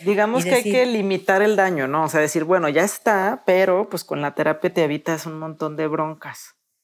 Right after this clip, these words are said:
Speaker 2: Claro, y porque muchas veces ni siquiera, eh, tú sabes a qué te estás enfrentando hasta que no te escuchas.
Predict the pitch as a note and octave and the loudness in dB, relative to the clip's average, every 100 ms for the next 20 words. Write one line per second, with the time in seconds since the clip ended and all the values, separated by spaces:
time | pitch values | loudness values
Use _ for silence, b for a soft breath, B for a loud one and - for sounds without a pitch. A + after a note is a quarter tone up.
0 | _ _ - C4+ C#4 G#3 - G#3 - - | _ _ 0 2 4 4 2 0 -2 -4
1 | - G#3+ - A#3+ B3+ B3+ C#4+ B3+ B3+ C4+ | -4 -2 0 0 0 0 0 2 0 2
2 | B3+ G#3+ G#3 G3+ F#3+ F#3+ F#3+ A#3+ b b | 2 2 0 0 2 2 0 -4 b b
3 | b b _ _ _ F3+ F3+ F3 E3+ E3+ | b b _ _ _ -2 0 2 2 2
4 | E3+ E3 - - A#3 G#3 A#3 E3 G#3 F#3+ | 2 0 -6 -2 -2 2 2 2 2 2
5 | A3+ - G3+ G3 G3 G#3 G#3 A3 G#3+ G#3+ | 0 0 -2 0 0 0 -2 -2 0 0
6 | G#3+ G#3 F#3 F#3 F#3+ F#3+ - F3+ F3+ E3+ | 2 0 2 0 0 -2 0 -2 0 -4
7 | F3 G3 - - A#3+ A3 D#3+ - | -2 -2 -2 -2 -2 -2 -6 -8